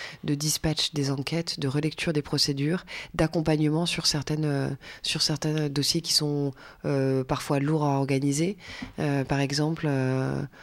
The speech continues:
euh, je me souviens de, juste avant de partir, là, euh, de mettre en disponibilité,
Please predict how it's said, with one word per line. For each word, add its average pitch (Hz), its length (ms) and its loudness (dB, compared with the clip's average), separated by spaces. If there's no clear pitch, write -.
euh, 151 140 0
je 139 120 0
me 135 60 0
souviens 147 340 -2
de, 147 240 0
juste 143 280 0
avant 147 180 2
de 143 60 0
partir, 151 440 0
là, 135 220 -2
euh, 143 300 -2
de 143 160 -4
mettre 147 280 -2
en 147 40 2
disponibilité, 143 960 0